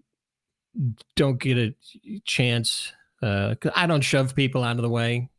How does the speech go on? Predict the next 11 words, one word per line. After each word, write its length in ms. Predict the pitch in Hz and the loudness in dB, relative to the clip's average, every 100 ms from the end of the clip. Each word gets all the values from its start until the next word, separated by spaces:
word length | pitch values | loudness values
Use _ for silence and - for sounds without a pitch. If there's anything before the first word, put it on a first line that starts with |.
| _ | _
Yeah. 460 | 127 117 110 107 - | -2 0 0 0 -2
And 360 | 123 110 107 120 | -2 0 0 0
that's 200 | 143 - | -2 0
why 180 | 143 | 0
I 80 | 123 | 2
didn't 200 | 131 120 | 2 2
really 220 | 123 117 | 2 2
get 160 | 113 110 | 2 0
a 20 | |
chance 340 | - 131 117 - | 0 0 0 -2
to, 280 | - 110 | -2 0